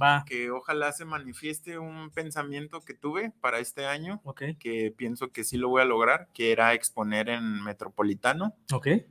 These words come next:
Speaker 2: en Colomos y en la Barranca de Huentitán.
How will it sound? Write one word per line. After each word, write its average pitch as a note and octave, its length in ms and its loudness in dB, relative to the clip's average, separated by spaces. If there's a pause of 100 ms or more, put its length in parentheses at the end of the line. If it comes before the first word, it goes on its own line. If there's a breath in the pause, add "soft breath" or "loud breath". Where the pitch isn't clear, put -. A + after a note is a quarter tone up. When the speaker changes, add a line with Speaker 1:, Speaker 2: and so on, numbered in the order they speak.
(120)
Speaker 2:
en A2+ 180 -2
Colomos C3+ 760 0
y A2+ 180 0
en G#2+ 100 0
la G2 100 4
Barranca G#2 460 4
de A#2 80 6
Huentitán. A2 640 0